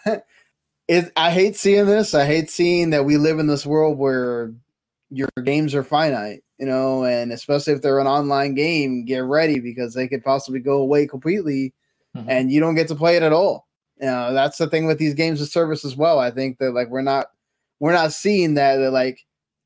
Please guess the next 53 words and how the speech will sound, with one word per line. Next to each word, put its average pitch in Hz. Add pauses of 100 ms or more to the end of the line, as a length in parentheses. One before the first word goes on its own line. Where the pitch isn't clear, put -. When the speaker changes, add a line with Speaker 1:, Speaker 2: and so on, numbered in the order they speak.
(180)
Speaker 1:
if 139
they 147
don't 220
have 233
a 165
single 202
player 147
component 131
at -
any 208
point, 196
once 156
this 151
game 151
gets 147
the, 131
where 131
it's 131
not, 151
uh, 131
got 135
enough 135
users, 123 (260)
they 165
can 170
just 147
Speaker 2:
Yeah, 135
Speaker 1:
be 143
like, 131
Speaker 2:
it's 165
Speaker 1:
"Ah, 175
you 147
Speaker 2:
just 165
Speaker 1:
know 165
what? 180 (460)
Speaker 2:
Yeah, 180
be -
like 190
Speaker 1:
Goodbye." 160 (280)
Eh, 185
Speaker 2:
Knockout 165
City, 190
where 131
it's, 131
"Hey, 185 (120)
well, 147
this 165
is 170
gonna 196
be 196
this 196
great 202
game, 208